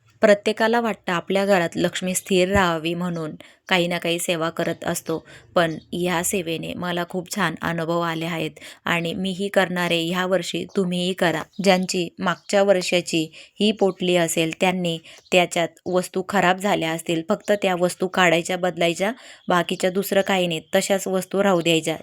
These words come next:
जी खराब झाली तीच वस्तू नवीन टाकायची आहे. माझ्या ह्या वस्तू मागच्या वर्षाच्या आहेत, अजून एकही वस्तू खराब झाली नाही, म्हणून मी ह्या वर्षी कुठलीही नवीन वस्तू घेणार नाही.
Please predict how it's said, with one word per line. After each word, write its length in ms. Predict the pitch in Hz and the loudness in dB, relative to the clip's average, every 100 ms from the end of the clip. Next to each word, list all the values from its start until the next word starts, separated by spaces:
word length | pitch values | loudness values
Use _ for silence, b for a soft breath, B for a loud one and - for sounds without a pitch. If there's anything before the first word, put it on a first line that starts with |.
| 156 | -4
जी 140 | 196 202 | -2 0
खराब 300 | 202 190 190 | 2 2 4
झाली 280 | 208 170 | 2 2
तीच 340 | 180 202 208 208 | 0 0 -2 0
वस्तू 320 | 190 185 196 | 0 0 -2
नवीन 340 | 190 180 170 | 0 0 0
टाकायची 460 | 180 180 170 160 175 | 0 -4 -2 -4 -2
आहे. 220 | 175 151 - _ 202 | -4 -6 -8 _ 0
माझ्या 400 | 202 185 185 175 - | 2 2 0 -2 -6
ह्या 260 | 185 196 196 | 0 2 4
वस्तू 460 | 196 185 - 180 - - | 2 -2 -2 -4 -4 -4
मागच्या 400 | 170 - - 185 | -4 -4 0 2
वर्षाच्या 560 | 185 175 180 175 185 | 2 2 0 0 -2
आहेत, 320 | 175 165 156 - | -2 -4 -6 -4
अजून 320 | 175 170 175 - | -2 -2 -2 0
एकही 340 | 185 185 196 202 | 0 2 0 2
वस्तू 320 | 190 - 196 | 0 0 -2
खराब 300 | 214 175 170 | 0 2 2
झाली 320 | 185 185 165 | 0 -2 0
नाही, 160 | 160 147 B B B | -4 -6 B B B
म्हणून 340 | 190 185 175 175 | -2 0 0 -2
मी 220 | 185 185 | -2 0
ह्या 240 | 180 190 | 2 2
वर्षी 400 | 190 190 185 170 | 4 2 2 -2
कुठलीही 460 | 170 - - 190 202 | -2 -4 -2 0 2
नवीन 340 | 196 180 185 | 2 -2 -2
वस्तू 300 | 190 175 - | 0 -2 -2
घेणार 380 | 180 196 170 165 | 0 0 0 -2
नाही. 180 | 170 147 | 0 -4